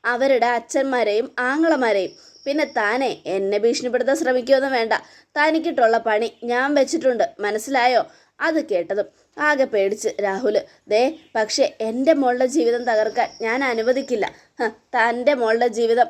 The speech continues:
ഞാൻ തകർക്കുന്നില്ല. പിന്നെ താനായിട്ട് ആ ജീവിതം തകർക്കാതിരിക്കാൻ ശ്രമിക്ക്. തൻ്റെ മോളിപ്പോൾ സന്തോഷത്തോടെ ജീവിക്കുന്നേ. അവളുടെ വയറ്റിൽ കിടക്കുന്ന എൻ്റെ കുഞ്ഞ് ജനിക്കട്ടെ. അത് ജനിക്കുന്നത് വരെയല്ലേ എൻ്റെ ശല്യം ഉണ്ടാവൂ."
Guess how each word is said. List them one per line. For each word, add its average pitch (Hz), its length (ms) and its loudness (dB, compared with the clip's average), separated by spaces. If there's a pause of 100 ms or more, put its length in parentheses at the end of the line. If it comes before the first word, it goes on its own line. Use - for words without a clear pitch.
(100)
ഞാൻ 214 260 0 (100)
തകർക്കുന്നില്ല. 254 640 2 (340)
പിന്നെ 262 240 -6 (160)
താനായിട്ട് 196 600 0
ആ 254 120 2
ജീവിതം 247 480 -4 (120)
തകർക്കാതിരിക്കാൻ 247 880 0
ശ്രമിക്ക്. 202 480 -2 (360)
തൻ്റെ 302 320 2
മോളിപ്പോൾ 208 460 -2 (120)
സന്തോഷത്തോടെ 254 840 2
ജീവിക്കുന്നേ. 208 540 -2 (420)
അവളുടെ 285 320 2
വയറ്റിൽ 240 340 2
കിടക്കുന്ന 220 340 -2
എൻ്റെ 220 300 0
കുഞ്ഞ് 226 300 0
ജനിക്കട്ടെ. 208 560 0 (380)
അത് 320 240 2
ജനിക്കുന്നത് 269 600 2
വരെയല്ലേ 285 400 2 (140)
എൻ്റെ 240 280 -4
ശല്യം 294 380 0
ഉണ്ടാവൂ." 277 320 2